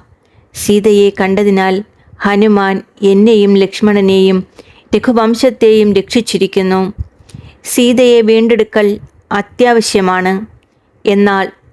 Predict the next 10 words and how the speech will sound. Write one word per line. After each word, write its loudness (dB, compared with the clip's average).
സമുദ്രത്തെപ്പറ്റി -2
ഓർക്കുമ്പോൾ 2
എൻ്റെ 2
മനസ്സ് -2
തളരുന്നു. -2
സമുദ്രം 0
കടന്നാലല്ലേ 0
സീതയെ 0
കാണാൻ -2
കഴിയൂ? 2